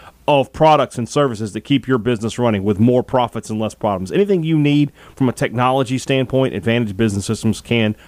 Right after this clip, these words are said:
put into place for you. And they back everything they sell up with the kind of customer service you want from your next door neighbor. And that's what they are, a Mississippi business through and through. They've been helping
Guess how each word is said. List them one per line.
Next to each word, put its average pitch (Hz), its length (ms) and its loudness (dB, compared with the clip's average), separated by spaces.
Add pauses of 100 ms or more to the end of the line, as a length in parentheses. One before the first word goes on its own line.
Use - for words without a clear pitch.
(120)
put 151 160 2
into 117 160 -4
place 117 300 -6
for 98 200 -6
you. 98 180 -6 (360)
And 127 100 2
they 120 80 2
back 120 320 -2
everything 180 380 2
they 151 100 2
sell 139 300 -2
up 113 240 0 (260)
with 120 140 -2
the 113 60 0
kind 143 220 0
of 131 60 -4
customer 127 380 -2
service 117 360 -4
you 117 80 -2
want 104 300 -2 (200)
from 117 120 2
your 101 100 4
next 107 280 -2
door 104 180 2
neighbor. 95 300 -4
And 151 80 4
that's 226 120 0
what 226 100 -6
they 240 120 2
are, 185 240 2
a 110 100 -4
Mississippi 151 540 -2
business 123 420 -2
through 160 280 0
and 123 100 -2
through. 120 300 0 (280)
They've 120 140 0
been 120 140 -2
helping 135 400 0